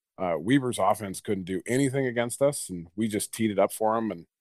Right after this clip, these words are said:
credit their defense, though. Their, their defense was fantastic. It was a, it was a slugfest for sure. But, uh, they got the best of us, and unfortunately, uh, per Bobby Hauck's head coaching record now, h-, the winning team in a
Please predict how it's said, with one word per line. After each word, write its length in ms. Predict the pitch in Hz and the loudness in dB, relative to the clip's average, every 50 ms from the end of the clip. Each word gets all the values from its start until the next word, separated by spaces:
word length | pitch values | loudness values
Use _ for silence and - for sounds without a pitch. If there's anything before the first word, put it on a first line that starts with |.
| _ _ - 101 90 - | _ _ -12 -12 -12 -2
credit 220 | - 165 170 165 131 | 2 2 2 4 4
their 100 | 123 110 | 2 2
defense, 400 | 104 117 104 110 101 90 85 - | 2 0 -2 -2 -4 -4 -4 -4
though. 240 | 92 85 82 82 | -2 -2 -2 -2
Their, 180 | 82 101 107 107 | -4 -4 -4 -4
their 200 | 76 92 110 107 | -4 -2 -4 -2
defense 400 | 101 107 101 110 101 92 - - | -2 -4 -4 -4 -6 -6 -6 -8
was 120 | 92 82 - | -8 -8 -8
fantastic. 560 | - 90 82 80 - 90 82 82 - - 80 - | -8 -8 -8 -6 -4 -2 -2 -2 -4 -8 -6 -2
It 60 | 104 | 0
was 220 | 104 101 95 85 90 | 0 0 0 -2 -4
a, 160 | 80 76 - _ _ _ _ | -6 -8 -8 _ _ _ _
it 100 | - 113 | -2 -2
was 120 | 110 98 | 0 0
a 160 | 98 85 78 78 - | 0 0 -2 -2 0
slugfest 680 | - - - 117 101 98 87 - 92 76 69 - - | 0 2 4 4 4 2 0 -2 -6 -6 -6 -6 -10
for 100 | - 80 | -14 -14
sure. 280 | - - 90 80 73 73 - _ | -10 -8 -6 -6 -6 -8 -8 _
But, 200 | - 78 78 - _ - | -2 -2 -2 -4 _ -8
uh, 180 | 87 82 78 76 - _ _ _ _ _ _ _ _ _ _ _ _ - | -6 -6 -6 -8 -10 _ _ _ _ _ _ _ _ _ _ _ _ 0
they 60 | 131 | 2
got 160 | 139 170 165 | 4 4 4
the 60 | 151 151 | 2 2
best 280 | 135 147 151 151 - | 2 2 2 0 -2
of 80 | 160 170 | -4 -2
us, 280 | 185 196 - - - | -2 -2 -4 -8 -12
and 180 | 107 98 98 92 - _ _ _ - | -12 -14 -14 -16 -18 _ _ _ -10
unfortunately, 800 | 117 117 110 - 131 151 147 - 135 113 107 110 107 104 104 98 _ _ _ _ _ _ _ _ _ _ _ _ _ - | -8 -6 -2 0 0 0 0 -2 -6 -6 -4 -4 -4 -4 -6 -6 _ _ _ _ _ _ _ _ _ _ _ _ _ -6
uh, 260 | 110 107 101 98 92 - - 92 | -4 -2 0 -2 -2 -4 -6 -12
per 240 | - - 147 139 139 | -6 0 2 2 2
Bobby 680 | 123 113 120 131 147 143 139 131 127 123 120 117 113 - | 4 4 4 4 4 2 0 -4 -6 -6 -6 -8 -8 -8
Hauck's 400 | - - 123 127 127 - - - | -6 -4 -2 -2 -4 -4 -8 -12
head 240 | - - 139 131 127 | -10 -8 -8 -10 -8
coaching 380 | - - 135 135 - - 131 117 | -6 -6 -6 -6 -6 -6 -6 -4
record 320 | 113 107 - - 104 98 | -4 -6 -6 -8 -10 -10
now, 340 | 101 98 98 95 101 107 - _ | -10 -8 -8 -6 -8 -8 -10 _
h-, 140 | - - - - | -18 -20 -18 -12
the 320 | 98 98 104 98 92 92 85 | -8 -4 -4 -2 -2 -2 -4
winning 420 | - 90 107 127 143 160 170 175 160 | -2 0 2 4 4 4 4 2 0
team 540 | - - 160 151 135 107 98 95 110 123 127 - - | 0 2 4 4 4 4 2 0 -2 -4 -6 -6 -2
in 100 | 107 110 | 0 2
a 280 | 101 95 95 92 - | 2 2 2 0 -2